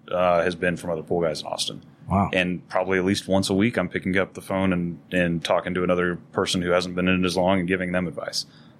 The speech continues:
Speaker 1: or, or sharing an experience. And
Speaker 2: Wow.
Speaker 1: so, like, it's, it's very, very counter to what I've experienced, 'cause it's, it's been a
Speaker 2: Yeah.
Speaker 1: very open and, like, sharing environment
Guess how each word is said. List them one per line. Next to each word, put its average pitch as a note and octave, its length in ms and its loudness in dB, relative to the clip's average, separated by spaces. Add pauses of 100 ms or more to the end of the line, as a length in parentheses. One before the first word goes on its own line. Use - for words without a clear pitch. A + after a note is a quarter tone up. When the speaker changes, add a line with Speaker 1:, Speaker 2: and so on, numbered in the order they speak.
Speaker 1:
or, A#2 180 2
or E2+ 60 2
sharing F2 320 0
an E2 80 -6
experience. - 600 -6 (120)
And F#2 160 0
Speaker 2:
Wow. F2 80 4
Speaker 1:
so, F2+ 380 2 (560)
like, F#2 160 -2 (760)
it's, G2 220 -2
it's G2+ 220 -2
very, G2 500 2
very G2+ 220 2
counter G2+ 340 0
to F2 60 0
what F2+ 140 4
I've F2+ 120 2
experienced, F2 500 -4
'cause E2+ 120 -4
it's, E2+ 180 -4
it's E2+ 160 -2
been G#2 140 4
a - 20 4
Speaker 2:
Yeah. F#2+ 100 2
Speaker 1:
very F2+ 220 2
open F2+ 560 -2 (360)
and, E2+ 200 -2
like, E2 180 2
sharing F#2+ 460 2
environment E2 600 -2